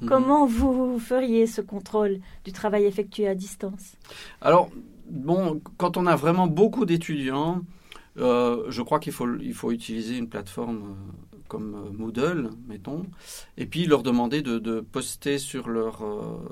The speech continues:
Speaker 1: su-, sur, soit dans un forum, soit dans un devoir Moodle, de poster ce qu'ils ont réalisé. Il faut savoir aussi que si les étudiants sont beaucoup, ben, on va pas nécessairement pouvoir rapidement lire tous leurs travaux,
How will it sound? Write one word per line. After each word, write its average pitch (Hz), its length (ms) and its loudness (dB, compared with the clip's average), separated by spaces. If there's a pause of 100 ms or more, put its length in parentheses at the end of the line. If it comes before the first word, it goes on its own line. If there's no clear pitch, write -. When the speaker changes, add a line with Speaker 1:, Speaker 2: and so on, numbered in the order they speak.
(260)
Speaker 1:
su-, - 300 -16
sur, 113 420 -12
soit 139 220 0
dans 127 260 -2
un 131 60 0
forum, 139 480 2
soit 135 440 -6
dans 117 440 -4
un 113 40 -2
devoir 135 560 0
Moodle, 120 600 -2 (400)
de 117 80 -4
poster - 320 -8
ce 160 100 -6
qu'ils 120 220 -6
ont 120 240 -2
réalisé. 117 580 -6 (480)
Il - 0 -
faut - 120 -8
savoir 123 340 0
aussi 117 320 -4
que 120 240 -6
si - 220 -6
les 135 180 0
étudiants 123 400 -6
sont 123 100 -6
beaucoup, 113 400 -4
ben, 135 300 -2
on 120 180 -6
va 120 140 -4
pas 143 160 0
nécessairement 139 420 -2
pouvoir 131 460 -4
rapidement 131 640 -6
lire 131 380 -6 (200)
tous 143 140 -4
leurs 135 180 0
travaux, 131 540 -2